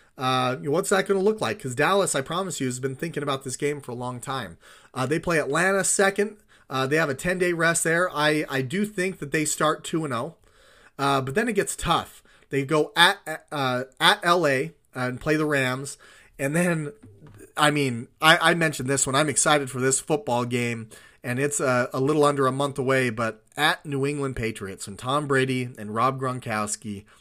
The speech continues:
go back to New England. That's gonna be a good game. And you think that Bill Belichick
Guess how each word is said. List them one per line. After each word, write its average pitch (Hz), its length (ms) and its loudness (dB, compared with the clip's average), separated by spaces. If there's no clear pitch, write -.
go 113 100 -4
back 123 280 0
to 127 100 -12
New 117 180 -6
England. 104 240 -8
That's 131 160 -4
gonna 143 140 -4
be 127 120 -2
a 120 40 -2
good 123 160 -4
game. 117 220 -6
And 107 80 -6
you 147 100 -6
think 160 320 -6
that 110 160 -6
Bill 143 160 2
Belichick 143 560 0